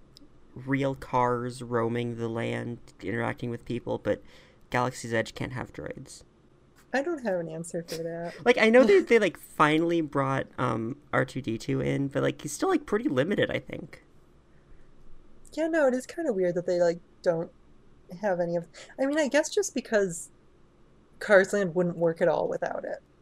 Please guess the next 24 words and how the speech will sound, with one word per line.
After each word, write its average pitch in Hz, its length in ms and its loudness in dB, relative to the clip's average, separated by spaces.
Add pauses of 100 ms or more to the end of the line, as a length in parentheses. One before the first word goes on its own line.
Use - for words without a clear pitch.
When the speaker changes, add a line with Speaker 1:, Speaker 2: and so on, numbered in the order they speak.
(480)
Speaker 1:
I 220 160 -12
guess. 131 680 -8 (880)
They 190 80 -4
don't, 247 160 -4
like, 349 160 -8
need 165 340 -6
the 170 80 -4
cars 160 420 -2
to 143 100 -10
be, 147 120 -4
like, 127 280 -4 (720)
c-, - 60 -16 (340)
characters 147 420 -4
that 127 100 -4
roam 135 200 -2
around. 143 260 -2
You 131 60 -6
can 156 80 -6
have 151 80 -4
just, - 180 -8
like, 160 100 -6
a 131 60 -6
de-, 127 220 -2
de-, 139 160 -6